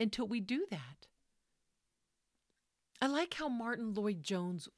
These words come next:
Lloyd-Jones worded it. I mean, this was decades ago. But he says this,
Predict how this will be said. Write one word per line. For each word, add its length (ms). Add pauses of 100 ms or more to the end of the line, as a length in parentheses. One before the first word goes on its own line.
(100)
Lloyd-Jones 960
worded 420
it. 100
I 60
mean, 160
this 180
was 140
decades 680
ago. 380 (800)
But 100
he 60
says 340
this, 400